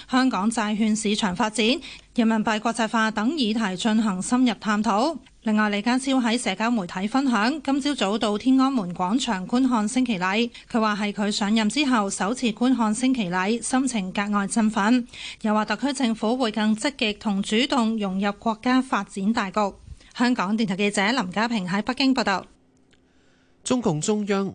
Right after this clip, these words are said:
Speaker 2: 國務院提出喺國務院港澳辦嘅基礎上組建中央港澳辦，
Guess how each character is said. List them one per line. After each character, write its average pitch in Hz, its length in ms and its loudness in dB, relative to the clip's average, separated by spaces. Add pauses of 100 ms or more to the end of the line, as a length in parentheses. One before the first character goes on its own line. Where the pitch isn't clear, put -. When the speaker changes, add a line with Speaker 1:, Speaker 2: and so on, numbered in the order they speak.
Speaker 2:
國 147 160 -4
務 123 280 -2
院 120 160 -4
提 98 240 -4
出 165 160 -2 (160)
喺 123 340 -2
國 127 240 -2
務 110 320 -2
院 123 260 0
港 117 220 -2
澳 127 160 -2
辦 107 300 -2
嘅 120 120 -2
基 139 200 -2
礎 107 200 -2
上 110 320 -2 (120)
組 107 260 0
建 120 320 -2
中 151 320 -4
央 151 240 -2
港 113 240 -4
澳 117 160 -2
辦， 98 260 -2